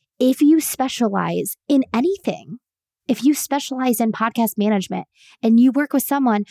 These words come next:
who does not specialize in podcast management, then you have a skill that they do not have, right? And you are going to be learning all about the podcasting industry and they won't be. So you'll be able to bring that to the table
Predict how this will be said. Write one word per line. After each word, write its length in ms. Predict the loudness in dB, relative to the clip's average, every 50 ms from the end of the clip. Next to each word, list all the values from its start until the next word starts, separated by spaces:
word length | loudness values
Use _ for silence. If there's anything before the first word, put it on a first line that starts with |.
| -14 _ 0
who 140 | 0 2 2
does 220 | 2 0 0 0
not 240 | 0 0 0 -2 -6
specialize 480 | -4 -4 -4 -4 -2 -2 0 0 0
in 80 | 0 -2
podcast 440 | -2 -2 -4 -4 -2 -2 -4 -2 -2
management, 480 | -2 -2 -2 -2 -4 -4 -6 -6 -6 -8 _ _ _ _ _ _ _
then 220 | -2 0 0 0
you 260 | 0 2 2 2 2 0
have 320 | -2 -2 0 0 0 2
a 120 | 0 -2
skill 580 | -2 -2 -6 -4 -2 0 0 0 0 -2 -4 -6 -12 -20 _ _
that 160 | -2 0 0
they 120 | 0 0 2
do 160 | 4 4 4
not 240 | 4 2 0 -4 -8
have, 340 | -8 -6 -6 -6 -10 -14 -18 _ _ _
right? 240 | 0 0 2 0 -2 -4 _ _ _ _
And 200 | 0 0 2 2
you 120 | 2 2
are 100 | 2 2
going 280 | 2 2 2 2 2 0
to 120 | 0 -2
be 280 | -2 0 0 0 -2 -4 -4
learning 520 | -4 0 2 2 2 4 2 2 2 0 -2 -4 _
all 180 | -2 0 0 0
about 400 | 0 0 -2 0 -2 -4 -6 -8 _ _ _ -6
the 80 | -6
podcasting 640 | -6 -4 -4 -4 -4 0 0 -2 0 0 -2 -2 0
industry 540 | 0 -2 -2 -2 -4 -6 -4 0 0 0 0 -2 -6 -16 -20 _ _
and 180 | 0 2 2 2
they 160 | 2 2 2
won't 280 | 2 0 0 0 -2 -4
be. 280 | -6 -6 -6 -10 -16 _ _ _ _ _
So 140 | -2 0 2
you'll 240 | 2 4 4 4 4
be 160 | 4 4 2 2
able 280 | 0 0 2 0 -2
to 400 | -2 -2 0 2 2 4 2 2 -2 -6
bring 460 | -8 -4 -2 0 2 2 2 2 2 0 0
that 240 | 0 -2 -2 -4 -6 -12
to 220 | -4 -2 -2 0
the 120 | 0 -2 -6
table 640 | -8 -8 -2 0 0 0 0 -2 -6 -8 -14 _